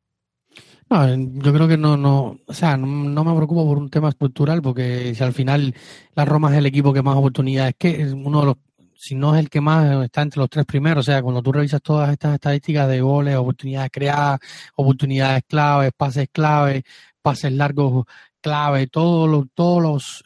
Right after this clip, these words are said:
eh, las estadísticas que conducen al gol, la Roma, en cuanto a esto, cuenta de buena salud, salvo algunos casos. Por ejemplo, eh, ha habido un déficit grande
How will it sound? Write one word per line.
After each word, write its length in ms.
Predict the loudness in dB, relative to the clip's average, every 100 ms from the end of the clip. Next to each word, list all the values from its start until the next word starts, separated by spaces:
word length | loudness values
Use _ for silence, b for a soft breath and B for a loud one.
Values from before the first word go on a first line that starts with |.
| -4
eh, 260 | -2 -2 -4
las 160 | -4
estadísticas 400 | 0 0 2 0
que 100 | 0
conducen 540 | 0 0 0 0 -2 -2
al 160 | -2
gol, 300 | 2 2 0 -4 _ _ _ _ _ _ -20 _
la 180 | -2
Roma, 440 | 0 2 2 0 -2 _
en 160 | -12 -4
cuanto 260 | -2 2
a 20 | 2
esto, 220 | 2 -2 _ _ _ _
cuenta 380 | -2 0 0 0
de 60 |
buena 260 | 2 2 0
salud, 300 | -2 -2 -4 -8
salvo 340 | -6 -4 -2
algunos 480 | -2 0 0 0 -2
casos. 380 | 0 -2 0 -2
Por 140 | 0
ejemplo, 340 | -2 0 -2 -2 B B B B _ -4
eh, 460 | 0 2 2 0
ha 100 | 0
habido 300 | 0 2 2
un 320 | 0 -4 -2
déficit 520 | 0 0 -2 -4 -4 -2
grande 520 | -2 -2 0 0